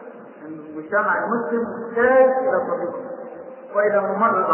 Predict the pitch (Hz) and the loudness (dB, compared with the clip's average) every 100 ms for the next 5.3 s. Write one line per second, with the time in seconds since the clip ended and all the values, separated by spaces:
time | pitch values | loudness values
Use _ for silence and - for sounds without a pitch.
0 | - - 151 143 151 165 156 160 156 151 | -2 -4 -6 -8 -8 -8 -6 -2 0 0
1 | 156 156 - 151 151 208 214 170 156 156 | -2 -6 -6 -2 2 2 2 -2 -4 -6
2 | - - 180 - - 190 - 175 185 254 | -8 -8 -6 -6 -8 -14 -2 2 4 4
3 | 226 220 214 - 214 - 190 175 - 233 | 4 2 0 0 -2 -2 2 2 2 4
4 | 247 - - - - - 208 - - - | 4 2 0 -4 -2 0 2 0 2 2
5 | - - | 2 -2